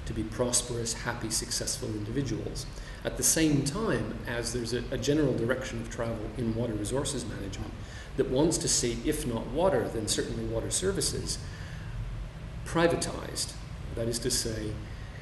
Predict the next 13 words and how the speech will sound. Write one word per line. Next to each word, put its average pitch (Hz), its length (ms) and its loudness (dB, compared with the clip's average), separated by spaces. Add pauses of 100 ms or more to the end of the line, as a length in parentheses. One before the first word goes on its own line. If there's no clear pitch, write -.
(1120)
the 120 80 4
availability 127 680 8
of 113 60 4
finance 123 680 2
becomes 107 400 -4
the 113 80 0
gatekeeper 117 560 -2
and 107 120 -4
the 110 140 -2
arbiter 113 380 -4 (160)
of - 80 -6
how 131 260 0
much 127 560 0